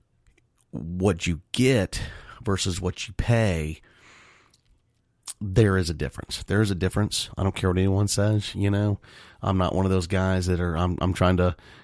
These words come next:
you know, reinvent the wheel and tell you that, um, D J I is made in, in, uh, um, India,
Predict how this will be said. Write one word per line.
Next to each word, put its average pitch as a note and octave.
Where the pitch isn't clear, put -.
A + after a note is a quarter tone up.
you F#2+
know, F2
reinvent F#2
the F2
wheel F#2
and E2+
tell F2+
you E2
that, E2
um, E2+
D G#2
J G2
I F#2
is F2
made F#2
in, F2
in, E2+
uh, E2+
um, A1+
India, F2+